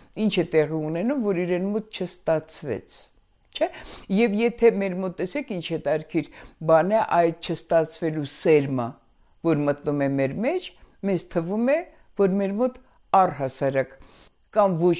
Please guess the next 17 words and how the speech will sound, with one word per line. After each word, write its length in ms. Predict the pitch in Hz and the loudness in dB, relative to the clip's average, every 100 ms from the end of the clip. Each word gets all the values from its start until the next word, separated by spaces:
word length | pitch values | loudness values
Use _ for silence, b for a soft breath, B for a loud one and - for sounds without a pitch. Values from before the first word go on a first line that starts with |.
| - | -2
մի 80 | 143 | -4
բան 160 | 147 139 139 | 0 0 0
չի 80 | 156 | -6
ստացվի, 380 | - 131 135 143 - | -2 -2 -2 -4 0
կամ 100 | 151 147 | 0 0
շատ 260 | - 156 147 - | 2 2 2 -6
քիչ 160 | 135 139 | -8 -4
բան 160 | 143 131 117 | -2 -2 -4
կստացվի, 640 | - - 127 180 - 302 349 B B - | -6 -2 -2 -4 -6 -6 -8 B B 0
և 160 | 165 165 | 0 2
կամաց-կամաց 880 | 165 156 151 143 - 147 160 226 277 - - | -2 0 -2 -4 -4 -4 -2 -2 -4 -6 -2
ձևավորվում 720 | 143 147 139 143 143 170 214 | 0 2 -2 -2 -4 -4 -2
է 20 | 220 - 175 | -4 -2 -2
այդ 120 | 190 b b b - - | -2 b b b -18 -4
անինքնավստահությունը, 2000 | 160 185 220 - - 165 165 - 165 151 139 - - 135 123 117 - - 110 143 208 320 B B B - 139 | -2 0 -4 -6 -6 -6 -6 -6 -4 -2 -4 -4 -2 0 0 -4 -6 -4 -4 -2 -4 -6 B B B -10 0
որի 260 | 151 147 135 | 2 2 0
խորքում, 720 | - 131 117 - - 185 233 | -2 -2 -2 -4 -6 -2 -2